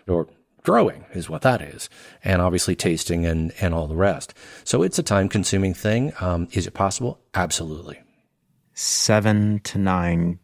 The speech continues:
Speaker 2: generations.
Speaker 1: Generations, absolutely.
Speaker 2: Does that mean seven to nine years?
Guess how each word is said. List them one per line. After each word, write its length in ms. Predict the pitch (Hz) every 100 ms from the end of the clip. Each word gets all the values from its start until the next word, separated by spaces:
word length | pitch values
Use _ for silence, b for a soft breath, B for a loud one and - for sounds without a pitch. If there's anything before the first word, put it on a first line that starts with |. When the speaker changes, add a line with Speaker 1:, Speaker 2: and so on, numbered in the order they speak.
| _
Speaker 2:
generations. 720 | - 87 82 80 85 85 62 90
Speaker 1:
Generations, 640 | 92 92 104 160 - -
absolutely. 420 | 85 87 - -
Speaker 2:
Does 120 | 120 104
that 200 | 110 113
mean 340 | 110 104 101
seven 420 | - 110 101 101
to 80 | 98
nine 600 | 98 95 90 87 85 85 -
years? 800 | 101 92 98 120 185 240 - -